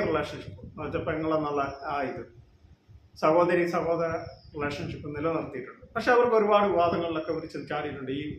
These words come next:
റിലേഷൻഷിപ്പ് കാരണമാണ് സിജോ പുറത്തായതിനും പിന്നെ സായിയുടെ ഇതിനുമൊക്കെ ഒരുപാട്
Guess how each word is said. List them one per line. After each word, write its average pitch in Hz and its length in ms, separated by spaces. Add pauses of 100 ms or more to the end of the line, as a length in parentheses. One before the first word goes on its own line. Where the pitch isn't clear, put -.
റിലേഷൻഷിപ്പ് 143 480 (200)
കാരണമാണ് 135 480
സിജോ 131 280
പുറത്തായതിനും 131 640 (460)
പിന്നെ 139 360
സായിയുടെ 143 420
ഇതിനുമൊക്കെ 139 420
ഒരുപാട് 220 400